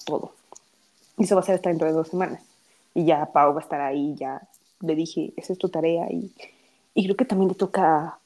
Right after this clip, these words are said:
Bam Bam y las Billy, entonces va a estar interesante. Pero la otra semana,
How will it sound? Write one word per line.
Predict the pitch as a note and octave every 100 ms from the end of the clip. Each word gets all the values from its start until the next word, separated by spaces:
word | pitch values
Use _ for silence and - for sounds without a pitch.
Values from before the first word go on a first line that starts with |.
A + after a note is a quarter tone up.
| _
Bam | E3 D#3
Bam | C#3+ B2+ C#3+ G#3 G#3 F3+
y |
las | D#3+ D#3+ C#3
Billy, | D#3+ A3 G#3
entonces | E3 F3+
va |
a | F3+
estar | F3
interesante. | F3 D#3+ - F#3 - _ _ _ _ _ _ _ _ _
Pero | - D#3+ D#3 D#3+
la | D#3+
otra | E3+ F3+
semana, | E3+ E3 D#3+ D#3+ D#3+